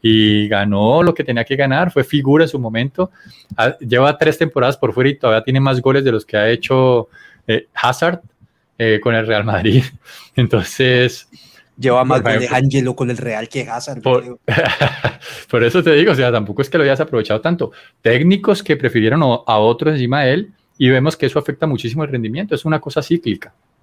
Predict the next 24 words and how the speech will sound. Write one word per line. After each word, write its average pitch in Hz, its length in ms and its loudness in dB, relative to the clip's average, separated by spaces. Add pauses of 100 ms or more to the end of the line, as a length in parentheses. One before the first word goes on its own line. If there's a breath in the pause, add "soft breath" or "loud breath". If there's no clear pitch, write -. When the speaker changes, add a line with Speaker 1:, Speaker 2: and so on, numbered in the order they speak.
(260)
Speaker 2:
Muy 165 120 2
bien, 107 200 -4
muy 143 100 2
bien, 127 140 0
muchachos, 143 340 0
avancemos. 202 760 0 (300 soft breath)
Eh, 117 640 -8
saludos 131 320 0
también 135 240 0
por 139 160 0
ahí 127 320 2
para, 123 440 -2 (400 soft breath)
eh, 117 480 -4
Cindy 143 280 2
Espinal, 143 360 2
amor, 156 300 2
gracias 160 360 0
por 151 120 -4
acompañarnos 143 760 -2
como 127 180 -10
siempre. 185 460 -2
Está 139 240 -4
Yolanda 147 600 0
Henao. 180 400 -2